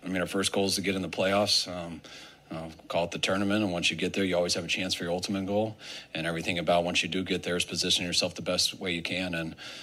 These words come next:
you know, we don't know till we come in, but them just telling us, being able to tell the, the team that right now that we have the two seed, if we can take care of business, I know that fires the guys up. And, um, you know, I think with Philly losing, it sounds like we got a chance at the other one too. So,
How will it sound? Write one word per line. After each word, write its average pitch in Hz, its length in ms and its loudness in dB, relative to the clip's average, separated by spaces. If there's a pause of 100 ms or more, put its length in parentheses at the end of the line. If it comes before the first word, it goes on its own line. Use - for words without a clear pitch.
(140)
you 82 80 -4
know, 85 60 -2
we 92 80 0
don't 87 160 -2
know 85 160 0
till 95 140 -2
we 90 100 -2
come 92 200 0
in, 90 200 0
but 87 120 -4
them 90 160 0
just 82 180 -4
telling 92 220 0
us, 98 260 4
being 87 260 -2
able 85 80 0
to 78 80 -8
tell 87 160 4
the, 82 120 -4 (140)
the - 80 -6
team 90 260 0
that 92 200 2
right 85 160 -2
now 85 180 0
that 87 140 2
we 82 100 -2
have 82 140 -2
the - 80 -12
two 87 180 -2
seed, 95 240 4
if 85 80 -6
we 87 60 -10
can 82 100 -6
take 85 160 -4
care 87 140 -2
of 82 60 -6
business, 92 440 0 (320)
I 82 40 -4
know 82 100 -2
that 82 160 0
fires 87 260 4
the 87 60 -4
guys 87 320 2
up. 101 260 0
And, 80 220 -4 (420)
um, 82 400 -8 (400)
you 85 60 -6
know, 82 80 0
I 82 40 0
think 80 280 -6
with 82 100 -4
Philly 78 240 -2
losing, 87 380 0
it 85 60 -2
sounds 82 200 0
like 82 60 -4
we 82 80 -4
got 82 100 -2
a - 20 -4
chance 87 280 0
at 82 80 -8
the 85 80 0
other 90 140 -2
one 82 180 -6
too. 87 240 -2
So, 78 320 2